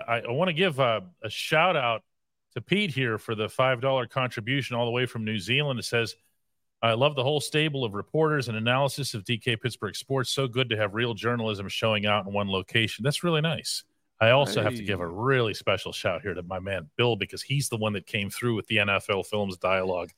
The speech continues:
Speaker 1: Dennis Smith, the all-pro safety, was the one yelling out, "Ah, Hoagie, Hoagie's killing us."
Speaker 2: Hoagie is killing us.
Speaker 1: Fantastic stuff. All right, guys.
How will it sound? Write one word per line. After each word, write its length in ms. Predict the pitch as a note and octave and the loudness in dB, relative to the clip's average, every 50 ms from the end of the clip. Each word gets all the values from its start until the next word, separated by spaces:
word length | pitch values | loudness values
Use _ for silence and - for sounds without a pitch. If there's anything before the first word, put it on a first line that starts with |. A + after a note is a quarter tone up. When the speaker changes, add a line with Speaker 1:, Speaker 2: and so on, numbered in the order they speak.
| - - - _ _ _ - | -20 -20 -20 _ _ _ 4
Speaker 1:
Dennis 260 | B2+ C3+ C#3 C3 - | 6 6 6 4 2
Smith, 320 | - - C3 C3+ B2 - - | 0 0 0 0 0 0 0
the 160 | A2 G#2+ G#2+ | 0 2 4
all-pro 440 | G#2+ A2+ B2 A#2+ - - B2+ A#2+ A2+ | 4 4 4 2 0 0 0 0 0
safety, 460 | - - - A#2+ A#2+ A2+ - - G2+ | 0 2 2 2 2 2 0 -2 -2
was 180 | F#2+ F#2+ - | -2 -2 -2
the 100 | - G#2+ | -2 -2
one 240 | G2 G2+ G2+ G#2 G2+ | -2 -2 -2 -2 0
yelling 320 | G2 G2+ G#2+ G#2 G#2 G2+ G2+ | 2 2 2 2 2 0 0
out, 280 | G2+ G2 F#2+ F#2+ - _ _ _ _ _ _ _ _ _ _ _ _ _ _ _ _ _ - | 0 0 0 -2 -4 _ _ _ _ _ _ _ _ _ _ _ _ _ _ _ _ _ 2
"Ah, 340 | E3+ F#3 E3 D#3+ D#3 D3 C#3 | 4 6 6 6 6 4 2
Hoagie, 840 | - - - E3 F3+ F#3 F#3 D3 D3+ F3 F3 E3+ E3+ E3 D#3+ - | 0 2 4 6 6 6 6 6 6 6 8 8 8 8 6 6
Hoagie's 500 | - - F#3+ F#3+ F3+ D#3+ F3 F3 E3 - | 6 6 6 6 6 4 2 2 2 0
killing 420 | - - - G3+ G3+ G3 F#3+ F3 | 0 2 2 4 6 6 6 6
us." 460 | D#3 C#3 B2 - - - - - - - - _ _ _ | 6 4 4 2 0 -4 -4 -4 -6 -8 -12 _ _ _
Speaker 2:
Hoagie 380 | - B2 C3 C3+ C#3 D3+ E3+ D#3 | -2 -2 -2 -2 -2 -2 -2 -2
is 160 | C#3 A#2+ - | -2 -2 -4
killing 560 | - - - - A#3 B3 A3 G3+ E3+ D3 C3+ | -10 -12 -2 6 10 10 12 12 10 8 6
us. 180 | B2+ A2 F2+ D2+ | 2 0 2 2
Speaker 1:
Fantastic 1120 | C3+ C3+ C#3 C3 B2 A#2 G#2 - - - - - A2+ A2 A2+ A2+ A2 - - F#2+ F2+ - | 4 4 4 4 2 0 -2 -6 -12 -10 -2 2 4 4 4 4 0 -2 -6 -10 -10 -8
stuff. 420 | - - - G#2 F2+ E2+ - - - - | -8 -4 0 0 0 0 -4 -4 2 4
All 160 | B2+ C#3+ C#3+ | 6 6 6
right, 200 | C#3+ C#3 B2+ A2+ | 6 2 2 2
guys. 460 | C3 B2 B2 B2 B2 A#2+ - - - | 2 2 4 2 2 0 -4 -8 -14